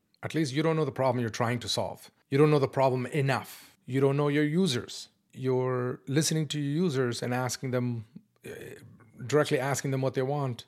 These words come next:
and they want a faster horse. And you're going and trying to train the faster horse. Um, and so you don't understand the problem enough to go, "Oh, they wanna move quicker"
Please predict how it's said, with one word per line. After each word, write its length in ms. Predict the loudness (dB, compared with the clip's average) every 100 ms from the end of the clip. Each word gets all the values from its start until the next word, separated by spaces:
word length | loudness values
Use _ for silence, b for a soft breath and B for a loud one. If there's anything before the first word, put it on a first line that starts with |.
| _ -8
and 180 | -4
they 120 | 0 2
want 160 | 0
a 40 | 0
faster 380 | 0 0 -2
horse. 420 | 2 2 2 -6 -14 _ _ _ -2
And 120 | 0
you're 100 | 2
going 300 | 2 0 0
and 120 | -2
trying 280 | 0 -2 -2
to 80 | -4
train 300 | 0 0 0
the 80 |
faster 340 | -2 -4 -2 -2
horse. 380 | -2 -2 -12 -18 b b b b b b b b b -8
Um, 540 | -2 0 0 -2 -6 -6 0
and 380 | 0 0 -2 -2
so 400 | 0 0 -2 -4
you 120 | 0
don't 220 | 2 2
understand 520 | 2 0 0 0 -2 -2
the 60 |
problem 420 | 2 4 4 2
enough 220 | 2 -2 -2
to 100 | -2
go, 240 | -2 -4 _ _
"Oh, 380 | 4 4 2 -6 _
they 120 | -6 -2
wanna 220 | -2 -2
move 540 | 2 6 6 6 2
quicker" 440 | 0 0 0 -8